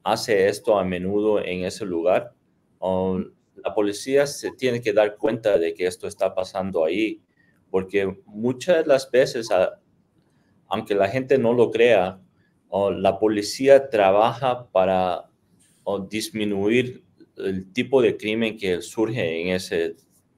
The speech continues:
uh, lugar geográfico. Por ejemplo, para darle un, un ejemplo, um, si es que muchos carros chocan en el cruce de Olympic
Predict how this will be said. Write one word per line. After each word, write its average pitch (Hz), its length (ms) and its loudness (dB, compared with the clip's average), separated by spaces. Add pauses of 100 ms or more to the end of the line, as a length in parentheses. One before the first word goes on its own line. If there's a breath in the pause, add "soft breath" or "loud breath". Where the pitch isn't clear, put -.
(120)
uh, 92 220 -2
lugar 92 400 2
geográfico. 90 760 0
Por 92 160 2
ejemplo, 113 640 2 (360 soft breath)
para 92 220 2
darle 107 300 4
un, 107 420 -2
un 95 160 -6
ejemplo, 98 600 -4 (460)
um, 95 360 -2 (120)
si - 300 -2
es 117 160 2
que 147 360 2
muchos 143 500 -2
carros 135 520 -2
chocan 127 720 2 (400)
en 101 200 -6
el 95 360 -4
cruce 123 440 0
de 104 240 6
Olympic 117 960 0